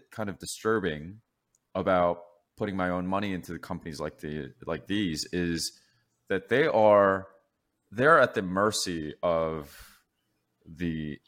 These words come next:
the, uh, they're at the mercy of Federal Reserve, central banks around the world. One of the things that I learned over the past few years is that a macro environment does matter. And with zero ri-, interest rate environment, anything goes.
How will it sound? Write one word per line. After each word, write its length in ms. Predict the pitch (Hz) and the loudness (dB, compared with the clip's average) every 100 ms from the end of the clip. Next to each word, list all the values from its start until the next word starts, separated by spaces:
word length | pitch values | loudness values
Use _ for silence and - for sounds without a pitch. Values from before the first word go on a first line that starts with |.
| _ - | _ -12
the, 200 | 80 67 - 85 - | -10 -10 -8 -8 -6
uh, 180 | 85 76 | -6 -2
they're 180 | 98 120 | 2 4
at 120 | - | 2
the 80 | 82 | -2
mercy 440 | 80 87 - 85 | 0 0 -2 -6
of 120 | 69 | -6
Federal 280 | - 85 82 | -4 -2 -2
Reserve, 760 | 78 67 78 87 98 98 - - _ _ - - - | -4 -4 -4 -2 -4 -6 -18 -20 _ _ -16 -16 -14
central 360 | - 101 87 87 | -6 -4 -2 -2
banks 680 | 85 80 92 110 - - - _ _ 85 | -2 -6 -6 -6 -8 -8 -10 _ _ -6
around 300 | 85 85 80 | -2 -2 -2
the 60 | |
world. 360 | 73 80 113 - | -4 -2 -4 -4
One 160 | 98 110 | -2 0
of 60 | |
the 100 | 101 | -2
things 200 | 104 95 | -4 -4
that 80 | 87 | 0
I 60 | 85 | 0
learned 380 | 87 101 98 98 | 0 0 -2 -4
over 140 | 90 | -4
the 80 | 87 | -2
past 320 | - 85 - | 2 0 0
few 100 | 90 | -6
years 380 | 85 113 113 90 | -4 -2 -2 -4
is 100 | 80 | -4
that 180 | 85 82 - _ - | -4 -4 -10 _ -14
a 40 | |
macro 440 | 82 85 87 107 104 | -2 -2 0 0 -2
environment 560 | 92 95 98 101 - | 2 2 2 0 -8
does 240 | - 85 76 | -4 -4 -2
matter. 460 | 78 85 143 160 - _ _ _ _ _ _ _ _ - | 0 4 2 0 -6 _ _ _ _ _ _ _ _ -6
And 140 | 98 | 0
with 220 | 95 92 - | 0 0 -6
zero 280 | 82 101 101 | -2 0 2
ri-, 160 | 92 95 - | 0 -2 -6
interest 280 | 98 107 107 | -10 -6 -2
rate 160 | 113 | -2
environment, 460 | 104 117 123 143 143 - | 4 6 6 2 -4 -6
anything 400 | 95 95 95 87 | -4 -4 -4 -4
goes. 520 | 90 98 143 190 - | 2 4 4 0 -4